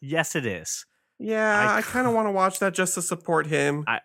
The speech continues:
Speaker 1: I, I, I watched as much as I could. I could not take the fisheye lens that is everywhere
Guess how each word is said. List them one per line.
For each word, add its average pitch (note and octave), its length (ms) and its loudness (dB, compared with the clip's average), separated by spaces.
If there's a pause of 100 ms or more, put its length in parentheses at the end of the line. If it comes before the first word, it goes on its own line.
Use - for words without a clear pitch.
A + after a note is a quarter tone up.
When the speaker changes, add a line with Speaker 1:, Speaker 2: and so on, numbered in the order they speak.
Speaker 1:
I, C3+ 280 2
I, D3+ 300 0
I D3+ 120 2
watched F#3+ 260 2
as F#3+ 100 -2
much F3+ 140 4
as D#3 120 -2
I C3 80 2
could. C3 240 2
I A2+ 100 0
could - 240 -2
not C#3 140 0
take C3 200 -4
the A#2 80 -4
fisheye G#2 400 -2
lens F#2 380 -6
that G2 220 -4
is G2 240 -6 (140)
everywhere F#2 640 -2